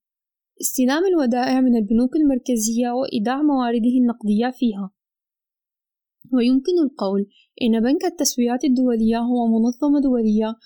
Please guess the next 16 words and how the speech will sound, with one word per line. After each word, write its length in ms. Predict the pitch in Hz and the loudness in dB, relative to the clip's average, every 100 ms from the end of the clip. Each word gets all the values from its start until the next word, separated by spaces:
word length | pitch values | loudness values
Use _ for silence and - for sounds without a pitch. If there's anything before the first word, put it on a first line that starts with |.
| _ _ | _ _
تنظم 400 | 240 247 339 320 254 | -2 0 0 0 0
وترعى 340 | 233 254 269 | 0 -2 -4
التعاون 460 | 262 220 220 247 262 | -4 -4 0 2 2
النقدي 520 | 233 226 214 220 240 | 2 0 -2 0 0
والمالي، 600 | 240 240 247 233 208 185 _ _ _ | 2 2 2 0 0 -4 _ _ _
وتقدم 480 | 233 254 - 277 349 294 | -6 -4 -4 -2 -2 -2
خدماتها 540 | 262 247 240 247 269 269 | -2 -2 -2 -2 0 0
للبنوك 480 | 233 202 214 220 | 0 0 0 0
المركزية 600 | 269 254 240 220 202 214 220 | 0 0 0 -4 -2 -2 0
لدول 380 | 233 220 208 | -2 -2 -2
العالم، 560 | 214 240 247 226 202 196 _ _ _ _ - | -2 -2 -2 -2 -2 -4 _ _ _ _ -4
بما 220 | 247 247 | 0 0
في 180 | 240 254 | 0 -2
ذلك 340 | 277 339 339 | 0 -2 -2
غير 300 | 311 285 247 233 | -2 0 0 -2
الأعضاء، 580 | 254 226 233 226 226 | -4 -4 -4 -2 -4